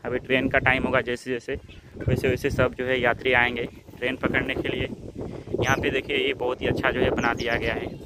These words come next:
यहाँ पे देख सकते हैं बैठने के लिए, यात्रियों के लिए। अभी I think लग रहा है फाटक बंद हो रहा है, फिर से कोई signal green होने वाला है, यानी train आने वाली है। <laughs>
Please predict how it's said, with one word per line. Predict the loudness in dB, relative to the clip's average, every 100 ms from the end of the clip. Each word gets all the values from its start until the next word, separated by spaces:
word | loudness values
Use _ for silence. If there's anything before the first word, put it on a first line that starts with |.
| -10
यहाँ | -8
पे | -4 -2
देख | -2 -2
सकते | -4 -2
हैं | -4 -4 -4 -2 -2 -4 2
बैठने | 2 2 0 0
के | 2
लिए, | 2
यात्रियों | 2 2 0 -4 -4
के | -4 -6
लिए। | -8 -10 -20 -20 _ _ _ -20 _ -20 -16 -14 -12 -14 -18 -20 -20 -20 -20 -20 -20 -20 -20 -20 _ -20 _ -8 -6 -6 -8 -14 -20 -20 -16 -6
अभी | 4 6
I | 6
think | 4 -2
लग | 0
रहा | 0
है | 2
फाटक | 0 0 0
बंद | 0 0
हो | -2
रहा | -6
है, |
फिर | -6 -4
से | -4
कोई | -2 -2 -2
signal | -6 -2 0 0 -4 -20 -20 _ -18
green | -6 4 6
होने | 8 6
वाला | 4 2
है, | 4
यानी | 4 4
train | -2 0 4
आने | 4 2
वाली | 0 0
है। | 0
<laughs> | -4